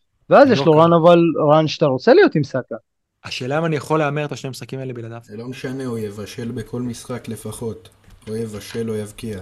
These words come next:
Speaker 3: זה
Speaker 1: הוא שווה את
Speaker 2: הש-
Speaker 1: החמש-שש נקודות, לא משנה נגד מי, אם זה לוטון בבית, או אם זה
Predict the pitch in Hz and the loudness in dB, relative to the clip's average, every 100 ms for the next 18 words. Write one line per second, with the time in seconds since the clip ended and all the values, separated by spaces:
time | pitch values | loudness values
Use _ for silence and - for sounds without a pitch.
0 | 90 92 92 90 - - 170 185 208 247 | -14 -18 -18 -18 -18 -18 -16 -8 2 6
1 | 247 254 220 240 233 226 226 226 247 240 | 6 6 4 4 4 2 4 8 8 8
2 | 247 226 254 220 185 180 165 170 160 180 | 4 6 6 6 4 4 4 2 2 4
3 | 208 208 196 170 170 220 247 262 202 214 | 4 4 2 4 6 8 8 6 4 2
4 | 214 180 196 | 2 2 2